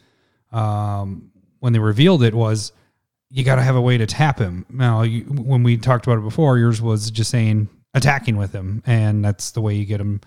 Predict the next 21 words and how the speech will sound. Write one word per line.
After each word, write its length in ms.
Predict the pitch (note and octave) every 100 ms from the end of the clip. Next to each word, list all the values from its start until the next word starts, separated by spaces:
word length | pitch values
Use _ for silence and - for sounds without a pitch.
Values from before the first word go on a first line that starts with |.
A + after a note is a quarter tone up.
| _ _
You 120 | F3
know, 60 | C3
you 120 | B2+
attack 260 | A#2+ C3+ B2
with 120 | B2
him 80 | A#2+
and 100 | A2+
then 120 | G#2+
cast 240 | A2+ G#2
your 100 | A#2
instants 440 | G2+ A2 A#2 A2+ -
and 100 | A2+
stuff 260 | - A2
like 140 | G#2+ G#2
that, 180 | A2+ A2
and 100 | A2+
then 120 | A2
you're 120 | G#2+
getting 200 | G2+ F#2
a 40 |
copy. 500 | G2+ D3+ C#3+ G#2+ F2+